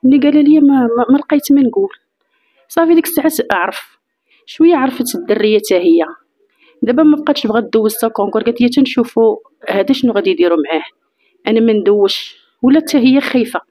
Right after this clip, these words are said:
صافي، هادشي اللي كاين. دازت المدة، دابا دوز عاوتاني إدارة السجون،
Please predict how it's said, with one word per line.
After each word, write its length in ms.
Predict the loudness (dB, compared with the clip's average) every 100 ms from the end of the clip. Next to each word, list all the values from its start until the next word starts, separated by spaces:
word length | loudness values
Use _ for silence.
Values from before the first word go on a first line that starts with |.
| _ _ _ _ _ _ _ _ _ _ _
صافي، 320 | -2 0 2
هادشي 300 | 2 2 2
اللي 120 | 2
كاين. 380 | 2 0 -2 -6 _ _ _ _ -2
دازت 540 | 2 4 2 0 0
المدة، 760 | 2 2 -2 -2 2 2 2 -2 _ _ _ _ _ _ _ _ _ _ _ _ -14 -8 -6 -6 -8 -6 -4
دابا 440 | -2 2 2 2
دوز 360 | 2 0 0 0
عاوتاني 760 | -2 0 0 2 4 2 0 -6 _ _ _ _ _ _ _ _ _ _
إدارة 260 | -4 -2 -4
السجون، 560 | -6 -2 -2 -2 -4